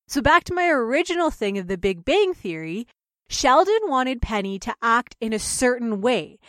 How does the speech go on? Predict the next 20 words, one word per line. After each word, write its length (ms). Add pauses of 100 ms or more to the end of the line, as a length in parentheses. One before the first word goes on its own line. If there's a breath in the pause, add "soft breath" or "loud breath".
(180 loud breath)
And 100
so 80
he 160
was 140
conditioning 800
her 280 (140)
by 80
giving 400
her 180
a 60
piece 340
of 140
chocolate 540 (140)
every 500
time 360
she 200
did 280
something 380
he 260
wanted. 680